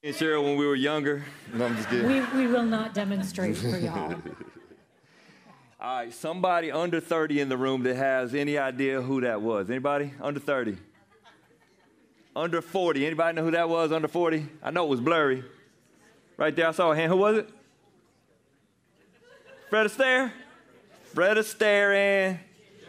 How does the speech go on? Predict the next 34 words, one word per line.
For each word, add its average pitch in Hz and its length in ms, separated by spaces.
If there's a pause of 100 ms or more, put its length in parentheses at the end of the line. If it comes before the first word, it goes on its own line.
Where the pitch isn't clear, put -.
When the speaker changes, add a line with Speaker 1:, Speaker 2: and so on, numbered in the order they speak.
(260)
Speaker 1:
Ginger 135 280
Rogers. 196 300
There 247 120
we 262 120
go, 254 200
Ginger 185 300
Rogers. 208 340 (1400)
I 127 200
thought 131 440
as 107 180
we 120 240
talk 117 500
today, 117 800 (400)
uh, 104 140
we're 107 160
working 120 260
through 120 140
a 104 40
series 117 480
we 110 120
call 110 360
Born 117 480
This 101 240
Way, 104 300
and 98 80
we've 95 140
talked 98 360
a 98 40
bunch 107 280
about 92 420
being 95 240
male 98 300
and 85 100
female. 95 560